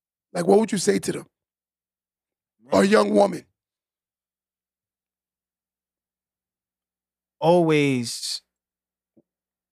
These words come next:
Speaker 2: consistently be found working on yourself.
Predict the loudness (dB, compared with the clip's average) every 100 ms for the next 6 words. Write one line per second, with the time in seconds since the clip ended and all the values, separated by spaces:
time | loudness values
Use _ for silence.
0 | _ _ _ _ -10 -2 -2 -2 2 2
1 | 2 -2 -2 -2 -4 -6 -12 _ _ _
2 | -4 -4 0 0 2 0 -2 -2 0 0
3 | -2 0 -2 -6 -16 -20